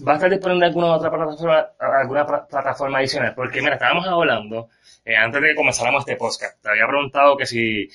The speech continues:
la canción está disponible para otras redes socia-, eh, otras plataformas. Eh, y solamente me estabas diciendo que solamente estaba en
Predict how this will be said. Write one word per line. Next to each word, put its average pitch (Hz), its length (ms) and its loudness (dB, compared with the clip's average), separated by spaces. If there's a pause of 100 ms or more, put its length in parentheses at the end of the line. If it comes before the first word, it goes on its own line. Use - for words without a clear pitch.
(160)
la 113 120 -2
canción 117 240 -2
está 117 120 -2
disponible 139 380 0
para 117 640 2
otras 123 360 -6
redes 127 200 0
socia-, 127 380 -4
eh, 110 360 2
otras 117 220 -4
plataformas. 123 760 -2 (420)
Eh, 113 560 2 (100)
y 127 160 0
solamente 135 340 0
me 156 80 4
estabas 156 220 0
diciendo 156 260 -2
que 135 60 0
solamente 120 240 -4
estaba 135 280 2
en 117 120 0